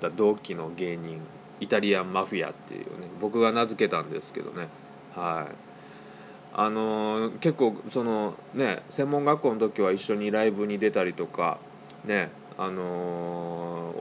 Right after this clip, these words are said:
ー、お酒飲んだりとか、あのー、一緒にし-、まあ、それこそ、それこそね、してたんですけどもね。はい。なんか、会わなくなりましたね、最近は。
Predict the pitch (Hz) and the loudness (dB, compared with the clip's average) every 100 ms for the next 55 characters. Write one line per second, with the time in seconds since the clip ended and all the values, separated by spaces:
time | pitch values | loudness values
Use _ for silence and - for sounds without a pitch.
0 | - 95 107 107 104 101 85 82 82 82 | -6 -2 0 0 0 0 0 -2 -4 -6
1 | 78 - - - - 92 90 87 90 95 | -10 -14 -18 -16 -6 -4 -2 -4 -4 -4
2 | 101 98 - - - - 113 101 151 147 | -4 -4 -6 -12 -12 -6 -4 4 6 6
3 | 127 - - - 127 117 117 82 101 127 | 0 -4 -14 -8 -2 0 0 0 0 0
4 | - 151 - 95 82 82 - 78 73 80 | 2 2 2 0 -2 -8 -6 -6 -4 -8
5 | 98 82 - - - - - 101 82 73 | -6 -8 -12 -18 -16 -16 -4 0 0 -2
6 | - - - - - - - - - - | -14 -18 -18 -18 -18 -18 -18 -20 -20 -20
7 | - - 101 101 95 85 78 - - - | -14 0 2 2 0 0 0 -2 -10 -18
8 | - - 73 82 107 123 139 135 117 95 | -14 -10 -4 2 6 6 6 2 4 4
9 | 90 92 - 90 107 117 95 85 101 90 | 4 0 -2 -2 2 4 2 0 -2 -4
10 | - - 90 87 85 82 80 | -6 -6 -4 -4 -2 -2 -4